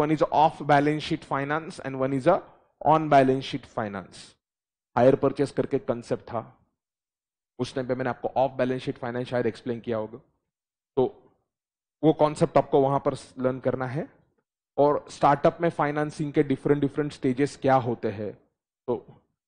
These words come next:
typically you will have a angel investor, venture capital investment, private equity investment, ये इक्विटी साइड पे आ गए। लेकिन एक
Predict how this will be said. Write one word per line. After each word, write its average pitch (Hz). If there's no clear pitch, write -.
typically 147
you 147
will 131
have 139
a 135
angel 131
investor, 127
venture 127
capital 123
investment, 120
private 127
equity 131
investment, 123
ये 143
इक्विटी 156
साइड 131
पे 120
आ 104
गए। 92
लेकिन 139
एक -